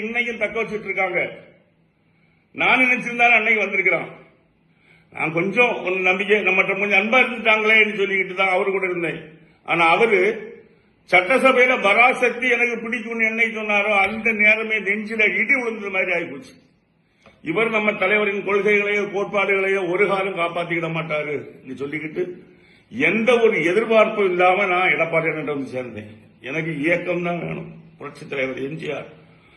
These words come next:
ஆரம்பித்த கட்சி வேணும். அவர் சட்டசபையில பராசக்தி என்ன இது, அதோட போதும் ஐயா. நான் நினைச்சிருந்தாலும் அந்த அன்னைக்கு எல்லா மாவட்ட செயலாளர்களும் இங்க வரும்போது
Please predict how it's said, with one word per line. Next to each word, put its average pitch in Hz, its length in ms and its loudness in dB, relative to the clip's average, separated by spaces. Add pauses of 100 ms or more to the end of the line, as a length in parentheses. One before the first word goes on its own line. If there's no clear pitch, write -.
(180)
ஆரம்பித்த 160 500 2 (100)
கட்சி - 340 -2
வேணும். 120 300 -2 (960)
அவர் 160 260 4
சட்டசபையில 175 500 4 (1500)
பராசக்தி 185 640 4 (800)
என்ன 151 180 4 (260)
இது, 247 140 -6 (480)
அதோட 185 280 2 (180)
போதும் 190 400 4
ஐயா. 180 220 4 (1120)
நான் 220 300 4
நினைச்சிருந்தாலும் 240 640 2
அந்த 226 220 2
அன்னைக்கு 214 340 0 (560)
எல்லா 226 160 4 (100)
மாவட்ட 220 300 2
செயலாளர்களும் 208 600 2
இங்க 208 200 -4
வரும்போது 208 380 0